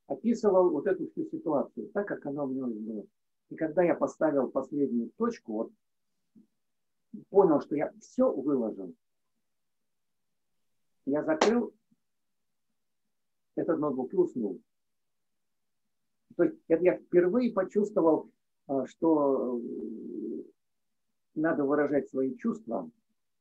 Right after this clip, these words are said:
свои ощущения, и что это даже может иметь целебный эффект.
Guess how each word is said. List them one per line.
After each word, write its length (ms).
свои 280
ощущения, 840
и 40
что 160
это 160
даже 220
может 260
иметь 280
целебный 520
эффект. 560